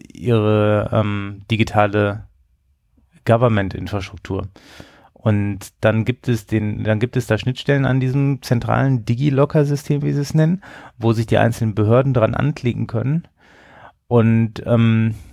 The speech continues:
wenn dann jemand ein Dokument, ein öffentliches Dokument von dir einfordert, wie zum Beispiel dein Führerschein oder deine Geburtsurkunde,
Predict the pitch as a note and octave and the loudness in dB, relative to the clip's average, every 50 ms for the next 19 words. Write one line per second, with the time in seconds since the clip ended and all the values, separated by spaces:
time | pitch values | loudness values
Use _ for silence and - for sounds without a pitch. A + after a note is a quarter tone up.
0 | - - - - A2 A2+ A2+ A2+ A#2 A#2 A#2 A2+ A#2 B2+ C3 B2 A#2+ - - A#2 | -20 -16 -8 -2 2 2 4 4 4 2 2 2 2 4 4 2 2 0 0 2
1 | A2+ A2+ A2+ A2+ A2 A2 A2 A2 G#2+ - - - - A2+ - B2+ A2+ A2+ C3 D#3+ | 2 2 2 2 0 0 0 -2 -4 -6 -8 -6 -6 -6 -2 0 2 2 2 2
2 | E3 - - - - G#2+ A2 A2 A2+ A#2 - B2+ A#2 - A2 G#2 G#2+ G#2+ - G#2+ | 0 -2 -4 -4 -2 0 0 2 0 0 0 -2 -2 -2 0 -2 -2 -4 -4 -6
3 | G#2 G#2+ A2 A#2+ C3+ - - B2+ A#2 A2 A2 A2+ A2+ G#2+ G#2+ G#2 - - - G2+ | -4 -2 -2 -2 -2 -2 -2 -2 0 2 2 2 2 2 0 0 -2 -4 -2 0
4 | G2 G2+ G2+ G2 - A2 G#2+ G#2+ - - - G#2 F#2+ G2+ G2+ F#2+ - - G#2 G2 | 0 0 0 -2 -4 -10 -10 -10 -10 -8 -6 -2 0 0 0 0 -2 -4 -2 -2
5 | G2 G2 F#2+ - B2 A2+ A#2 A2 - - G#2+ G2+ G2+ G2+ G2 G2 F#2+ F#2+ G2 G2 | -2 -2 -2 -2 -2 0 0 0 0 0 0 0 2 0 0 -2 0 0 0 -2
6 | G2 G2 G#2 A2 C#3 C#3 - A2+ A2 - G#2+ G2+ G2 G2 | -4 -4 -2 -2 -2 0 0 -4 -4 -4 -4 -4 -4 -6